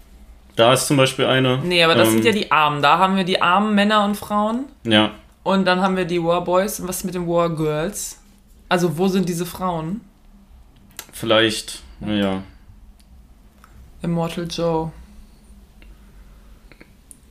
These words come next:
Speaker 1: Nicht da. Wär jetzt bestimmt auch anders.
Speaker 2: Ich find's auch so geil, wie die so eine richtig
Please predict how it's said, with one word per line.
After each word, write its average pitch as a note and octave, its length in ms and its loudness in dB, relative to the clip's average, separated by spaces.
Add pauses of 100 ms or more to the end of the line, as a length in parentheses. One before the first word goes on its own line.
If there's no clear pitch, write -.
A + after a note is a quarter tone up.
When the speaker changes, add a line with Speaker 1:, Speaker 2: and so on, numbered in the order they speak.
(240)
Speaker 1:
Nicht A2 240 -8
da. G#2+ 180 0 (880)
Wär G2+ 140 2
jetzt G#2 220 0
bestimmt A2+ 280 -4
auch A2+ 140 -6
anders. G#2+ 320 -8 (480)
Speaker 2:
Ich - 160 -4
find's G3+ 240 -2
auch F3 140 0
so E3+ 300 -8 (1000)
geil, F#3+ 300 4
wie G3 80 0
die G3 140 2
so F3 140 0
eine F3+ 340 0
richtig F#3+ 640 -4